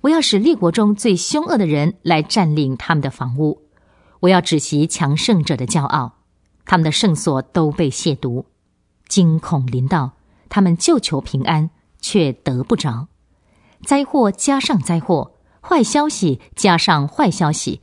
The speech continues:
不绝而来。他们要向先知求异象，但是祭司的教训、长老的指导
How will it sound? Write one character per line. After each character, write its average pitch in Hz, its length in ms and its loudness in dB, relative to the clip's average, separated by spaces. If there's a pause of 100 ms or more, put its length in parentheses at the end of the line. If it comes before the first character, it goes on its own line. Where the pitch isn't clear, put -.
(160)
不 330 160 4
绝 147 260 0
而 135 140 -4
来。 123 340 -6 (600)
他 190 100 4
们 160 200 4
要 175 120 2
向 151 240 0
先 170 400 0
知 165 240 0
求 143 300 -4
异 233 160 0
象， 151 320 -2 (720)
但 330 160 0
是 220 340 0 (360)
祭 320 280 0
司 - 220 -2
的 226 100 2
教 175 220 2
训、 147 340 -2 (240)
长 240 320 2
老 285 160 4
的 139 120 -4
指 147 180 0
导 143 380 -2